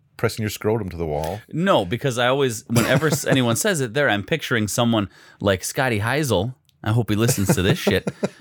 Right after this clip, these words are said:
Speaker 2: When he, did you ever hear this story?
Speaker 1: I don't know.
Speaker 2: There was a bar right down the hill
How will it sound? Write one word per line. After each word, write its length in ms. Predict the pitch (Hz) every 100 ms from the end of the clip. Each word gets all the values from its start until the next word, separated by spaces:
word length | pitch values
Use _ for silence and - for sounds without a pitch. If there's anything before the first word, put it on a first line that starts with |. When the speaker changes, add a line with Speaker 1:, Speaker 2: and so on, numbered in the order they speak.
| - -
Speaker 2:
When 180 | 135 160
he, 500 | 135 - - 127 110 - - _
did 100 | -
you 100 | 123
ever 140 | 131 135
hear 140 | 135
this 180 | 151 175
story? 380 | - 156 185 226 -
Speaker 1:
I 60 |
don't 120 | 151
know. 220 | 127 101 90 -
Speaker 2:
There 220 | - 127 131
was 160 | 123
a 60 | 117
bar 400 | 87 156 101 80
right 180 | 85 73
down 440 | 107 107 98 87 _ _ _ _
the 100 | -
hill 380 | 101 147 95 85